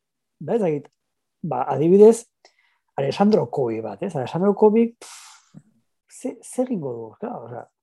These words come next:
eh, Almeida dauka taldean, oran ze, zein da, zein da tipo honen plana? Bai, abiatuko da Giroa eta ze esango diote. Bueno, venga, Alessandro, zu, zu libre, eh?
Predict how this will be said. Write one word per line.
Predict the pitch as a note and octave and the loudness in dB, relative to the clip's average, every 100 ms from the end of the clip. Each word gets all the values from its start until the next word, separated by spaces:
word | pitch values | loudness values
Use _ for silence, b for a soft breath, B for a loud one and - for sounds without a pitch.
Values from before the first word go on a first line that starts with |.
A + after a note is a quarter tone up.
| _ _ b b b b b b _ | _ _ b b b b b b _
eh, | - C#3+ C3+ | -2 0 0
Almeida | C3+ D3 F#3 G#3 | -2 2 4 6
dauka | G#3+ G#3 A3 | 4 4 2
taldean, | G#3+ A3 A#3 C#4 D#4 F4+ F#4+ _ _ _ _ _ _ _ _ _ _ - | 2 2 4 4 4 0 -6 _ _ _ _ _ _ _ _ _ _ -4
oran | C#3+ G#3+ | 0 0
ze, | G#3 A#3+ F3+ D#3 D3 C#3 C3 C3 | 0 2 4 4 4 0 -4 -8
zein | - G#3+ | -4 -4
da, | G3 | -4
zein | - A#3+ | -6 -4
da | B3+ | -4
tipo | C#3+ B2+ | -4 -10
honen | B2 A2 | -12 -12
plana? | A#2+ A2 - _ _ _ _ _ _ _ _ - | -12 -12 -14 _ _ _ _ _ _ _ _ -8
Bai, | A3 | -4
abiatuko | C4+ D3+ G3 G#3+ G#3 G#3 | -2 2 2 4 4 4
da | G3+ G3+ G3 F#3+ F#3+ F#3+ | 6 6 4 4 2 0
Giroa | G3 G#3+ C#4 | 2 2 2
eta | A3 | 0
ze | E3 F#3+ | -4 -6
esango | F#3 C#3 | -8 -8
diote. | A#2+ - _ _ _ _ _ _ - | -14 -18 _ _ _ _ _ _ 0
Bueno, | A#3 G#3+ F3+ | 2 4 4
venga, | A#3+ F3 | 4 4
Alessandro, | E3+ D#3+ A3+ F#3 B2 | 2 2 2 0 -2
zu, | - G#3+ A3+ - _ | 0 4 4 0 _
zu | - A#3 B3 | -2 4 6
libre, | G#3+ A3 E3+ | 8 6 4
eh? | F#3+ | 2